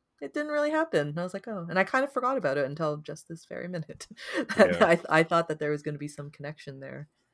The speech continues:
Speaker 1: Um, but yeah, I, I agree with you though. It's a good movie, not a great movie, but maybe over time it'll become great. And I
Speaker 2: I think
Speaker 1: don't like George Miller's, like, most prolific work,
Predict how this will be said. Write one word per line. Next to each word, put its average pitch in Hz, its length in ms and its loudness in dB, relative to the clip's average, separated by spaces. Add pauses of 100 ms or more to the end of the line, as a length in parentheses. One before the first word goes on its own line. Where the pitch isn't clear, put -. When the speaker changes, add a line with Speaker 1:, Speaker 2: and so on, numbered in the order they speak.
(400)
Speaker 1:
Um, 143 380 -10
but 226 140 -12
yeah, 254 180 -10
I, 240 240 2
I 208 100 10
agree 180 340 6
with 147 120 4
you 151 80 0
though. 143 120 2
It's 147 120 -2
a 170 40 -2
good 226 200 4
movie, 147 480 0 (320)
not 151 140 -4
a 147 40 -4
great 139 280 -4
movie, 139 440 -8 (760)
but 151 140 0
maybe 160 300 8
over 147 200 6
time 139 300 -6
it'll 139 140 -8
become 139 440 -14 (100)
great. - 520 -6 (160)
And 139 480 -8 (960)
I - 20 8
Speaker 2:
I 160 40 4
think 160 140 6
Speaker 1:
don't 135 100 0
like 151 240 0
George 151 280 0
Miller's, 143 400 0
like, 139 160 -2
most 139 320 -4
prolific 139 460 -6
work, 139 360 -4